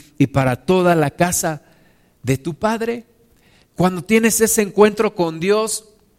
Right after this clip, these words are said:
Dios te dice, "Sí, eso por lo que estás preocupado, eso por lo que te acercaste, tiene solución. Pero hay algo más importante. Sí, hay solución a tus problemas,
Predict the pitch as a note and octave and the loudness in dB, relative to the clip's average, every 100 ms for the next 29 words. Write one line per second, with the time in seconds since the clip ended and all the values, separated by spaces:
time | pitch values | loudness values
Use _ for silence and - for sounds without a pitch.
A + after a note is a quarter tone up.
0 | _ _ _ _ _ _ _ _ _ _ | _ _ _ _ _ _ _ _ _ _
1 | _ _ _ _ _ - G3+ - G#3 G#3+ | _ _ _ _ _ -8 -8 -6 -4 -4
2 | G#3 F3+ A#3+ A#3+ A#3 A3 - G#3 - G#3+ | -4 -4 -2 -2 -2 -4 0 0 0 -4
3 | G3+ F#3 F#3 F3+ F3 - F3+ G#3+ G#3 A3 | -2 -2 -2 -6 -16 -6 -2 -2 -2 -2
4 | G#3+ E3+ - G3+ G3+ F#3 - - - G3 | -4 -2 0 0 0 -6 -14 -10 -2 0
5 | A#3+ - A3 G#3 G3 F#3+ - E3+ E3+ D#3 | 0 2 0 2 2 2 2 -2 -2 -2
6 | F3+ G#3 G#3 - A3 A3 - - _ _ | 0 0 0 0 0 0 -18 -20 _ _
7 | A3 B3+ C4 B3+ - G#3 F#3 E3 F3+ D3+ | 8 8 6 0 2 2 2 -2 -4 -6
8 | C3 G#2 _ _ _ _ _ - _ G#3+ | -8 -12 _ _ _ _ _ -20 _ -2
9 | B3 B3 B3 B3+ A3 G3+ G#3 A#3+ A#3 A#3+ | 0 -2 0 0 2 2 2 2 -2 -6
10 | G3+ F#3+ D#3 E3+ D3 B2 - _ _ _ | -4 -4 -2 -2 -4 -12 -18 _ _ _
11 | - - - - - B3+ C4+ B3+ G#3 G3+ | -20 -20 -8 -4 0 4 6 6 4 2
12 | A#3+ - B3 A#3 - B3 B3 B3 A#3 G#3+ | 2 4 2 2 0 4 6 6 0 -4
13 | - F#3+ F3+ F3+ E3 C3+ - | 0 2 4 2 0 -6 -8